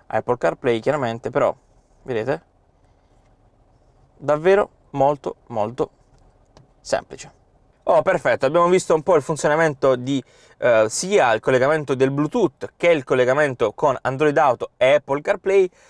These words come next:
Beh, ragazzi, che dire, quest'auto comunque per quello,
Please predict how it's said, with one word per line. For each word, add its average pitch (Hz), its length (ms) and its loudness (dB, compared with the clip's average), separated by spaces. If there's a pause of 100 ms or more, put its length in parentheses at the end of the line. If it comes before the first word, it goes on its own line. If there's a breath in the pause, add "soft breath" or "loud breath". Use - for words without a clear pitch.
(180 soft breath)
Beh, - 160 -2
ragazzi, - 520 -4
che 185 200 0
dire, 147 400 0
quest'auto 156 600 0
comunque 143 500 -4
per 135 300 -2
quello, 180 520 2